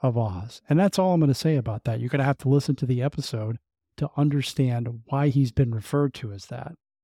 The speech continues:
He's got a lot of energy and an awesome accent and a really great mentality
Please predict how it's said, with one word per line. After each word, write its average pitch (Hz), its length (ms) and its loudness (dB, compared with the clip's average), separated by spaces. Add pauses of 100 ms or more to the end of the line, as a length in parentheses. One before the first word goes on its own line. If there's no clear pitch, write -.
(520)
He's 240 280 4
got 175 420 2
a 139 60 2
lot 180 400 2
of 185 160 2
energy 151 640 2 (400)
and 139 100 4
an 131 220 0
awesome 170 480 0
accent 135 680 0
and 139 120 2
a 131 60 4
really 170 520 4
great 139 420 2
mentality 120 1000 0